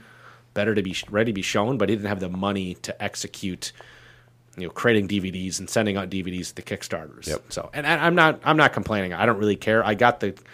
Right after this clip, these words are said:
Speaker 1: West Side versus the World. We did a s-, we did a, a little party and showed it here at the gym.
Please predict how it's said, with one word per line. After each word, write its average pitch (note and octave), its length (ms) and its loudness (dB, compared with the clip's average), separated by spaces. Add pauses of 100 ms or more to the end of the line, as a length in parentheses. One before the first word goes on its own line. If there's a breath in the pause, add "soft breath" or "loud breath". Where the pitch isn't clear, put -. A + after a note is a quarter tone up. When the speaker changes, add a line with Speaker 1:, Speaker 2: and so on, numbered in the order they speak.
(200 loud breath)
Speaker 1:
West A2 220 0
Side A2 160 2
versus G#2+ 160 -2
the G#2 80 -6
World. G2+ 200 -2
We G2+ 100 -2
did G2+ 120 -2
a F2+ 80 -6
s-, - 80 -10 (140)
we G#2 100 -2
did G2+ 180 0
a, F#2 240 -2
a G2 60 -4
little G#2 180 -2
party G#2+ 460 0 (320 soft breath)
and F#2+ 100 -10
showed G#2 220 0
it F#2 80 -4
here A2+ 100 2
at G2+ 100 0
the G#2+ 60 -6
gym. B2+ 400 2